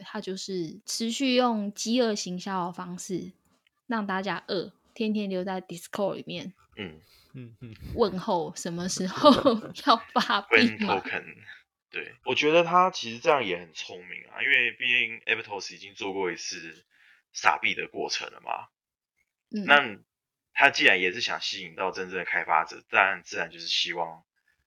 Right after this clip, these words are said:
Speaker 2: 就是让没耐心的想来，只想撸空投的人先离开。再来是他愿意，
Speaker 1: 嗯。
Speaker 2: 他敢做这种事情，饥饿行销，我在猜他本身的资金应该也不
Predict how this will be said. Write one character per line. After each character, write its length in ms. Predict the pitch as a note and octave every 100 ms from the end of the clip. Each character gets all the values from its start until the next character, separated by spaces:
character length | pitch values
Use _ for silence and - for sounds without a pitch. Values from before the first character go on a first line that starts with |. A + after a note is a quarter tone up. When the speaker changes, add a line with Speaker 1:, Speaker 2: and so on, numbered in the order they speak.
| _
Speaker 2:
就 120 | -
是 440 | G2 F#2 F2 - -
让 160 | A#2 G#2
没 140 | E2+
耐 180 | F2+ G2+
心 260 | - F2 E2+
的 360 | - - - -
想 280 | - E2+ D#2+
来， 80 |
只 160 | - A2
想 180 | G2+ F2
撸 100 | G2
空 280 | - F2+ F#2
投 200 | - -
的 100 | -
人 200 | - -
先 240 | - E2
离 100 | D#2
开。 400 | - - - -
再 160 | D#3 C#3
来 60 | A2
是 140 | C#3
他 200 | B2 C#3+
愿 200 | D3 C#3
意， 60 | C3
Speaker 1:
嗯。 80 | -
Speaker 2:
他 160 | - -
敢 180 | - -
做 160 | C3+
这 100 | A#2+
种 120 | F2+ -
事 200 | - F2
情， 240 | - E2+
饥 180 | - G2+
饿 60 |
行 200 | F#2 F2+
销， 480 | D#2+ E2+ D#2+ D#2+ - _
我 200 | E2+ F2+
在 100 | A2+
猜 160 | -
他 180 | F#2 G2
本 220 | - E2+
身 320 | - F#2 F2 F2+
的 280 | F2 F#2+ -
资 120 | F2+
金 200 | - F#2
应 40 |
该 140 | F2+ E2+
也 80 |
不 60 | -